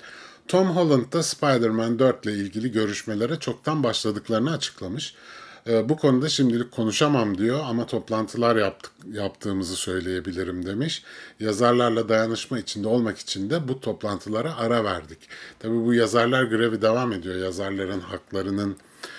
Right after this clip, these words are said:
e, Hollywood'daki senaristlerin daha iyileştirilmesi için gittikleri grev. E, ve buna birçok, e, aktör ve aktris de tabii ki destek veriyorlar. Olması gereken de o zaten.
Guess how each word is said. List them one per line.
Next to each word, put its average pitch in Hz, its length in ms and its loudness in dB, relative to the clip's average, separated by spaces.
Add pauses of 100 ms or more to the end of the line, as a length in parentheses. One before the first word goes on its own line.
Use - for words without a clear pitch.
(420)
e, 92 40 -12
Hollywood'daki 95 840 -2
senaristlerin 101 880 -4
daha 104 240 -4
iyileştirilmesi 101 1000 -4
için 95 320 -6
gittikleri 92 560 -8
grev. 107 320 -2 (720)
E, 101 80 -10 (400)
ve 120 180 2
buna 123 380 0
birçok, 123 420 -4 (380)
e, 98 40 -12 (380)
aktör 104 360 -4
ve 101 60 0
aktris 98 500 -8
de 156 80 -6
tabii 92 260 -6
ki 127 120 -16
destek 117 480 -2
veriyorlar. 92 480 -8 (520)
Olması 92 400 -8
gereken 90 420 -10
de 151 40 -4
o 135 200 0
zaten. - 400 -8